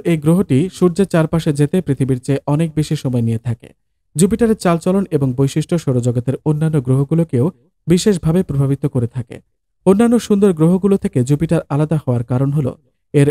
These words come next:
গ্রেট রেড স্পট। এর চারপাশটা এই গ্রেট রেড স্পটের কারণেই যেন আরও সুন্দর হয়ে উঠেছে। মূলত এখানে ইটেল লাল রঙের সাথে গোলাপি রঙের একটা সুন্দর সংমিশ্রণ রয়েছে। সব দিক দিয়ে স্বয়ংসম্পূর্ণ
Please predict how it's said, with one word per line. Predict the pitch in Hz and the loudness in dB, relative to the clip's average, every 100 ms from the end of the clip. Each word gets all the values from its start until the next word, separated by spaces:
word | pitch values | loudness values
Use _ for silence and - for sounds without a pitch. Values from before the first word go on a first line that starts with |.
| - 135 | -2 0
গ্রেট | 147 156 151 | 2 2 2
রেড | 127 120 - | 0 0 -6
স্পট। | - - 113 - _ _ _ _ _ _ - | -8 -4 -4 -6 _ _ _ _ _ _ 0
এর | 185 | 0
চারপাশটা | - 190 214 208 - 143 | 2 0 0 0 0 0
এই | 160 143 | 0 0
গ্রেট | - 165 165 | 2 0 0
রেড | 135 135 - | 0 0 -2
স্পটের | - - 131 147 135 | -6 -2 0 0 -2
কারণেই | 135 147 127 175 - _ 135 | 0 0 0 0 -4 _ 0
যেন | 151 151 | 2 2
আরও | 147 165 | 0 0
সুন্দর | 170 139 127 | 0 0 0
হয়ে | 117 117 113 | 0 0 -2
উঠেছে। | 120 - - - _ _ - | -4 -10 -14 -16 _ _ 2
মূলত | 202 220 196 | 2 2 0
এখানে | 180 214 208 165 | -2 0 0 0
ইটেল | 160 160 | 0 2
লাল | 139 143 | 2 2
রঙের | 156 160 160 | 2 0 -2
সাথে | 180 - - - _ _ _ _ 143 | -4 -6 -10 -12 _ _ _ _ 2
গোলাপি | 190 202 214 | 2 4 0
রঙের | 208 220 - | 2 -2 -2
একটা | 143 156 | -2 -2
সুন্দর | - 170 170 175 | -2 -2 -2 -2
সংমিশ্রণ | 147 123 123 - 135 | -2 -2 -2 -2 -2
রয়েছে। | 117 107 - - _ _ - | -2 -4 -8 -16 _ _ -4
সব | 196 185 | -2 0
দিক | 190 185 | -2 -2
দিয়ে | 214 139 | 0 0
স্বয়ংসম্পূর্ণ | - 170 175 180 165 175 175 | 0 -2 -2 -4 -2 -2 0